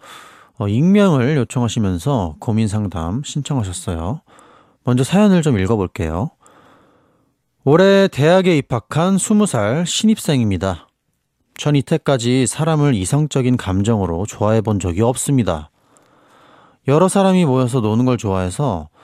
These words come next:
왜 굳이 둘이서만 특별한 감정을 가져야 하는지 이해하지 못했어요. 괜히 징징대는 느낌도 들고 오글거리기도 하고 한 달 전까지 전 사랑이라는 감정을 의심하던 아이였죠.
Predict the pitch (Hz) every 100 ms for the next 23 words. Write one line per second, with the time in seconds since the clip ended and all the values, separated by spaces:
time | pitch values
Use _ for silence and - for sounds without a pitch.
0 | - _ _ 147 165 - 151 - - 151
1 | 175 160 135 131 117 90 - - - 180
2 | 175 151 139 131 123 - 92 104 107 101
3 | 92 98 101 76 95 101 131 135 92 87
4 | - 135 - 107 120 78 _ _ - -
5 | - _ _ _ _ - 147 165 175 156
6 | 139 156 180 185 170 156 123 - 127 113
7 | 107 95 85 98 170 - _ _ _ _
8 | - 117 160 196 175 143 120 110 131 107
9 | 107 - _ _ _ _ _ _ - 202
10 | 208 190 175 165 151 151 208 - _ -
11 | 117 113 165 185 175 147 135 - 95 92
12 | 92 104 107 120 - 165 127 98 85 87
13 | 82 - 107 98